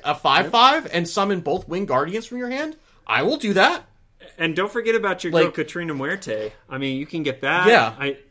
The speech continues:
Speaker 2: s-, uh, Walking Fountain. There are actually some really good cards you can get. So
Speaker 1: And,
Speaker 2: I think
Speaker 1: and you're playing this in Embiggen Druid, right? Like, that's the only deck
Speaker 2: Yeah,
Speaker 1: where you're
Speaker 2: I think
Speaker 1: playing
Speaker 2: so.
Speaker 1: this.
Speaker 2: Yeah. Uh,
Speaker 1: And,
Speaker 2: well,
Speaker 1: and
Speaker 2: or,
Speaker 1: in
Speaker 2: unle-,
Speaker 1: Embiggen Druid,
Speaker 2: unless
Speaker 1: this
Speaker 2: there's a
Speaker 1: makes
Speaker 2: deck
Speaker 1: sense
Speaker 2: we
Speaker 1: 'cause you're
Speaker 2: don't know
Speaker 1: playing
Speaker 2: yet.
Speaker 1: Right. Well, let, let's say the decks that we know about, based on the cards that we know.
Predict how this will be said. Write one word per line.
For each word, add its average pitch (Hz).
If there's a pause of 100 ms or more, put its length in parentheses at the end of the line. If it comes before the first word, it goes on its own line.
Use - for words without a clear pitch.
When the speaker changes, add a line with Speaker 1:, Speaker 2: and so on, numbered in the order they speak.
(120)
Speaker 2:
s-, -
uh, 147
Walking 185
Fountain. 208 (200)
There 196
are 139
actually 165
some 131
really 135
good 120
cards 123
you 120
can 120
get. 113
So -
Speaker 1:
And, 127
Speaker 2:
I 147
think 233
Speaker 1:
and 202
you're 226
playing 269
this 254
in 196
Embiggen 151
Druid, 95
right? 117
Like, 160
that's 190
the 247
only 196
deck 151
Speaker 2:
Yeah, 117
Speaker 1:
where 113
you're 131
Speaker 2:
I -
think 104
Speaker 1:
playing - (160)
Speaker 2:
so. 104
Speaker 1:
this. - (100)
Speaker 2:
Yeah. 110 (800)
Uh, 160
Speaker 1:
And, 170
Speaker 2:
well, 170
Speaker 1:
and 175
Speaker 2:
or, 180
Speaker 1:
in -
Speaker 2:
unle-, 247
Speaker 1:
Embiggen -
Druid, 202
Speaker 2:
unless 190
Speaker 1:
this 160
Speaker 2:
there's 190
a -
Speaker 1:
makes 170
Speaker 2:
deck 170
Speaker 1:
sense 180
Speaker 2:
we 160
Speaker 1:
'cause -
you're 156
Speaker 2:
don't 151
know 147
Speaker 1:
playing 127
Speaker 2:
yet. - (720)
Speaker 1:
Right. 226
Well, 196
let, 226
let's 247
say 269
the 208
decks 190
that 165
we 147
know 123
about, 101
based 151
on 170
the 156
cards 123
that 104
we 104
know. 90